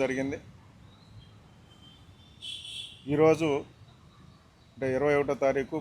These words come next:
పదిన్నర గంటలకు ఆర్సీపురం క్రాస్ దగ్గర ఇద్దరు ముద్దాయిల్ని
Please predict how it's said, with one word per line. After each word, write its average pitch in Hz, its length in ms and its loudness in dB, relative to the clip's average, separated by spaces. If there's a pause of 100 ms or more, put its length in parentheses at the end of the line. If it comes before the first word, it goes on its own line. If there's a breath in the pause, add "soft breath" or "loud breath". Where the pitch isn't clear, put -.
పదిన్నర 135 400 0
గంటలకు 139 420 -2 (800)
ఆర్సీపురం 151 500 2
క్రాస్ 143 280 2
దగ్గర 139 200 0 (1500)
ఇద్దరు 151 300 2
ముద్దాయిల్ని 147 500 4